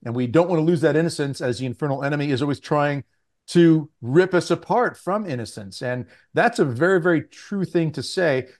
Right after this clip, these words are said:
And Patrick, we're thrilled that you're with us to help talk about that and more, and what this one thing is that can really help us battle this infernal enemy. And those words are not my words. Infernal enemy come from the words of our,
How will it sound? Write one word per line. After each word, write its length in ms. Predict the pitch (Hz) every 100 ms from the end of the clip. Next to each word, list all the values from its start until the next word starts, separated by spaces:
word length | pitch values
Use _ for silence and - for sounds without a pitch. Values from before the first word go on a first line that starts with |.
| _ -
And 120 | 139
Patrick, 540 | 180 185 - 175 175 _ _ -
we're 140 | 147
thrilled 320 | - 180 185
that 160 | 175 -
you're 80 | 151
with 180 | 160 160
us 100 | -
to 120 | 135
help 280 | 147 156 -
talk 300 | 175 190 -
about 480 | 120 120 185 254 -
that 240 | 113 135
and 200 | 151 127
more, 540 | 127 151 190 113 127 - _ _ -
and 160 | 131 135
what 260 | 165 165
this 220 | 156 160
one 340 | 127 139 180 196
thing 360 | - 214 214
is 560 | 226 156 143 170 - - _ _ _
that 100 | 139
can 260 | - 131 123
really 360 | 170 208 233
help 340 | 190 - 190 135
us 400 | 131 - - - _ _ _
battle 580 | 113 139 185 214 123 139
this 240 | 139 131
infernal 460 | 143 - 165 160 160
enemy. 300 | 160 160 110
And 120 | 127
those 180 | 156 135
words 300 | 160 165 -
are 160 | 160
not 400 | 143 165 208 190
my 240 | 160 151 170
words. 340 | 180 170 113
Infernal 400 | 120 - 160 156
enemy 300 | 151 156 170
come 340 | 165 131 147 165
from 340 | 151 143 143
the 60 | 131
words 300 | 127 131 127
of 80 |
our, 180 | 123 113